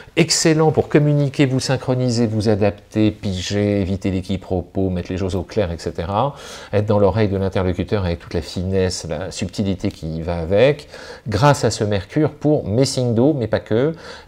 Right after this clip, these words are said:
excellent pour communiquer, donc à partir de mardi, là, c'est un peu redondant, pour mes Cancers, mes Poissons, mes Scorpions, vous avez vu, hein, mes signes d'eau, c'est votre tour là, mais également pour mes Taureaux et mes Vierges, signes qui sont, euh,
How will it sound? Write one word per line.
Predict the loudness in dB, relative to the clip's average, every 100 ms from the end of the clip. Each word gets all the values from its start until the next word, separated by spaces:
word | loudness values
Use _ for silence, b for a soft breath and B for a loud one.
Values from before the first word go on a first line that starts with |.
| -2
excellent | 0 2 0 0
pour | 0 0
communiquer, | 0 0 -2 -2 0 2
donc | 2 -2
à | -2
partir | -2 -2 0
de | 2
mardi, | 0 0 -2 -4
là, | -8 -12
c'est | -10
un | -6
peu | -4
redondant, | -2 0 2 2 0 B B B 0
pour | 0 4
mes | 2 4
Cancers, | 2 0 0 0 0
mes | 0 0
Poissons, | 2 2 2 -2 0
mes | 0
Scorpions, | 0 -2 -2 -4
vous | -2
avez | -4
vu, | -4 -2 -2
hein, | -2
mes | -4
signes | -4 -4
d'eau, | -4 -6
c'est | -4
votre | -4 -6
tour | -8 -6 -6
là, | -10 B B B B
mais | 0 2
également | 6 6 6 4
pour | 2 2 4
mes | 4
Taureaux | 2 2 2 0 0
et |
mes | 0 2
Vierges, | 2 2 2 -2 -6
signes | -8 -6 -6
qui | -6
sont, | -8 -6 -4 -4
euh, | -6 -6 -8 -8